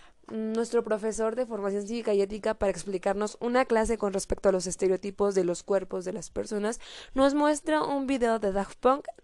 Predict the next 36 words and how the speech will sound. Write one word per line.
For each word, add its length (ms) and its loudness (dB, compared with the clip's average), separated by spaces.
Al 220 10
momento 420 2
no 100 -2
recuerdo 380 0
el 60 -2
nombre, 280 -2
sin 200 0
embargo, 440 4
bien 260 -2
recuerdo 400 2
el 60 0
video 300 0
en 160 0
donde 300 -2
podemos 420 2
ver 160 0
cómo 240 -2
una 180 -4
chica 320 -4
se 140 -4
mira 160 -2
al 100 -2
espejo 540 -4
y 460 -2
no 260 4
le 140 2
agrada 320 4
su 160 -12
cuerpo, 500 0
y 480 -2
alrededor 480 8
de 120 8
ella 120 8
hay 80 8
muchas 280 -4
fotografías, 920 2